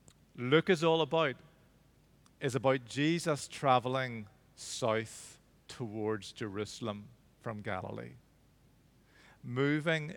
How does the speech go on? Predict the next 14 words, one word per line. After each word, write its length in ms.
inexorably 920
towards 1040
what 160
he 160
believes 640
is 260
God's 480
calling, 540
the 60
Father's 480
calling 440
on 80
his 240
life, 320